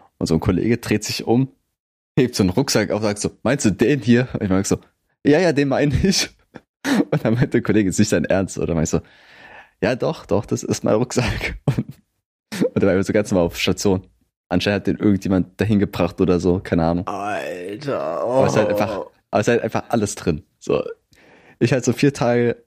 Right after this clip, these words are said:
Speaker 1: harte Kopfschmerzen, musste übertrieben viel klären. Aber am Ende war nix.
Speaker 2: Wofür
Speaker 1: Easy.
Speaker 2: machst du das? Nur damit du am Ende der Woche ein Recap in deinem Traum kriegst. Nur davon.
Speaker 1: Ey, diesen Recap will ich absolut skippen.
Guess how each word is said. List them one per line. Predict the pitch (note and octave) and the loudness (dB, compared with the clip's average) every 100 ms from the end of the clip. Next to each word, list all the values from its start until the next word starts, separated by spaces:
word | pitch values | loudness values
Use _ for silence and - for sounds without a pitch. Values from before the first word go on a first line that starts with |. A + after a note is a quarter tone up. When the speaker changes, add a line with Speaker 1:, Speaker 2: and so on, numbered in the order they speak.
| _ | _
Speaker 1:
harte | C3 C#3 D3 B2 | -4 -2 -2 -2
Kopfschmerzen, | - - - G2+ - | -4 -4 0 0 4
musste | A#2+ - - | 2 0 -4
übertrieben | B2 A2 - - C#3 B2+ | 2 0 0 -4 -2 -2
viel | - A2 | -4 -4
klären. | - A2 A2+ D#3+ _ _ _ _ _ _ _ _ _ _ _ _ _ | 0 0 0 -2 _ _ _ _ _ _ _ _ _ _ _ _ _
Aber | - C3+ B2 | 0 4 4
am | G2+ | 2
Ende | G#2 | 0
war | F#2 | 0
nix. | F2+ G#2 - _ _ _ _ _ _ _ _ _ _ _ _ _ _ _ _ - | -2 -6 -10 _ _ _ _ _ _ _ _ _ _ _ _ _ _ _ _ -6
Speaker 2:
Wofür | G2 C3+ | -2 0
Speaker 1:
Easy. | G#2 | 2
Speaker 2:
machst | B2+ - | 0 -2
du | A2+ | -2
das? | A2+ - - | -2 -4 -8
Nur | G#2+ A#2+ | -4 0
damit | A#2 G#2+ G#2 | 0 0 -2
du | F#2+ | -4
am | - | -6
Ende | A2 G#2+ | -6 -2
der | G2 | 0
Woche | F#2 G#2 G#2+ | 0 -2 -4
ein | F#2 | -8
Recap | G2 G2 - F#2 | -8 -8 -8 -10
in | F#2+ | -6
deinem | F2+ F2 | -6 -6
Traum | - F2+ F2+ | -6 -8 -8
kriegst. | - F2 - _ - | -14 -18 -20 _ -10
Nur | A#2 B2 | 0 0
davon. | A#2 F2+ F2 - - - | 2 -2 -4 -8 -8 -4
Speaker 1:
Ey, | - G#2 | -2 0
diesen | - B2 A2 | 4 4 4
Recap | A#2+ A#2 | 2 2
will | A2+ | 2
ich | G2+ A2 | 2 0
absolut | - G#2 G2+ | 0 -2 -2
skippen. | - G2+ - D#2+ | -4 -2 0 -2